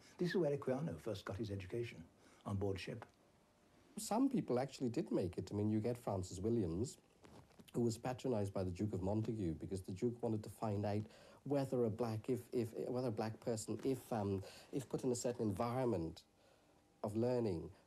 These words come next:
Speaker 2: could acquire what a European could acquire. So it was almost a social experiment for the Duke of Montagu. He took Francis Williams, who was a Jamaican, and put him in a grammar school in England where he learned classics, and then Francis Williams went on to Cambridge where he read mathematics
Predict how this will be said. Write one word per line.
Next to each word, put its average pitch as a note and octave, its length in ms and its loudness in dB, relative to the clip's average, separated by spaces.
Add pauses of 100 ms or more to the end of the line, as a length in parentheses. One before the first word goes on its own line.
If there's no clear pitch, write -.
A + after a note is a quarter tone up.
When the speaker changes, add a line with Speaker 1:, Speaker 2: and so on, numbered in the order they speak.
(100)
Speaker 2:
could E3+ 280 -2
acquire C3+ 440 -2
what A#2 200 0
a B2 40 -2
European A#2+ 400 2
could A#2 140 -4
acquire. F2 380 0
So G#2+ 160 -4
it - 20 2
was D3 120 0
almost G#3 220 0
a D#3+ 40 -2
social D#3 380 0
experiment B2 580 0
for - 60 -14
the G2 80 -6
Duke G2 220 -4
of F#2 80 -8
Montagu. F#2+ 380 -2
He G2+ 140 -2
took G#3+ 200 -4
Francis G2 420 -2
Williams, F2 400 0
who G2 60 -8
was F2+ 100 -6
a F2+ 40 -10
Jamaican, F2+ 540 -4 (560)
and G#2+ 300 0
put F3 120 0
him F3 100 2
in D3 80 2
a A#2+ 40 0
grammar B2 300 0
school F2 640 -4
in F2+ 80 -6
England F#2 500 -2
where G#2 160 0
he F#2+ 120 -2
learned F2+ 260 0
classics, F2+ 500 -6
and A#2+ 80 -2
then G#2+ 140 0
Francis G2+ 400 -4
Williams G#2 280 -2
went F2+ 220 -2
on F#2 120 -2
to F2 80 -8
Cambridge A#2 520 2
where G#2 100 0
he F#2+ 80 2
read F#2 200 0
mathematics F#2+ 720 -6